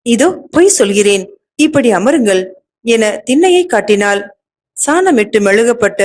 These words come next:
சிறு திண்ணை, செம்மண் காவி ஓரத்தில் இடப்பட்டு காய்ந்து கிடந்தது. "அப்பா, அப்பா, அவர்கள் வெளியே நிற்கிறார்கள் அப்பா"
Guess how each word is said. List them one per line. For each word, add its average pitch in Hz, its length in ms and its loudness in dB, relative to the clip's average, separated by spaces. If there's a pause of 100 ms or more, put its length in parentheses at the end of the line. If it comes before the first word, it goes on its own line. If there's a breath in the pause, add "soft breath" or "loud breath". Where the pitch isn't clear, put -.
(120)
சிறு 285 360 0
திண்ணை, 208 320 0 (380)
செம்மண் 254 440 0
காவி 208 440 0
ஓரத்தில் 262 520 0
இடப்பட்டு 214 420 -2 (100)
காய்ந்து 320 400 0
கிடந்தது. 202 460 0 (1300)
"அப்பா, 220 300 -2 (540)
அப்பா, 254 320 -2 (360)
அவர்கள் 226 360 -2
வெளியே 254 360 2
நிற்கிறார்கள் 226 580 2
அப்பா" 208 280 -2